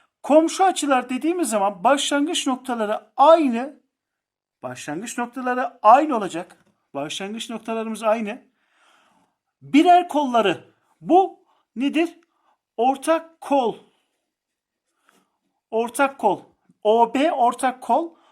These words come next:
olan iki açıya komşu açılar denir. Arkadaşlar A O B ile B O C açıları nedir? Komşu açılardır.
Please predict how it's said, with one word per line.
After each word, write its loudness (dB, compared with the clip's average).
olan 2
iki -8
açıya -8
komşu -6
açılar -8
denir. -20
Arkadaşlar -2
A 8
O 6
B 4
ile 0
B 4
O 2
C -4
açıları -4
nedir? 0
Komşu -8
açılardır. -4